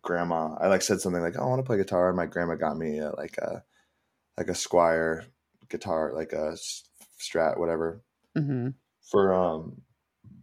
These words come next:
Speaker 1: must have been, I must have been, like, eight or nine.
Speaker 2: Okay.
Speaker 1: And then I started playing and, like,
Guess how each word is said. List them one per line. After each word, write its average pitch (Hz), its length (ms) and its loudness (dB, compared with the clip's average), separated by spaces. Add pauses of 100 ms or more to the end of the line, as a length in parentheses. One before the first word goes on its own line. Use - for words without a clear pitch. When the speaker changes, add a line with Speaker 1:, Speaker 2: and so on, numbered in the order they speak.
(640)
Speaker 1:
must 110 200 0
have 98 100 -8
been, 95 260 4
I 87 60 2
must 110 200 0
have 95 80 -8
been, 92 80 -4
like, 82 240 -4
eight 90 160 2
or 92 80 2
nine. 90 600 -2 (800)
Speaker 2:
Okay. 151 340 -6
Speaker 1:
And 90 100 -2
then 90 60 4
I 85 60 2
started 87 320 4
playing 82 440 0
and, 76 260 -4
like, - 180 -8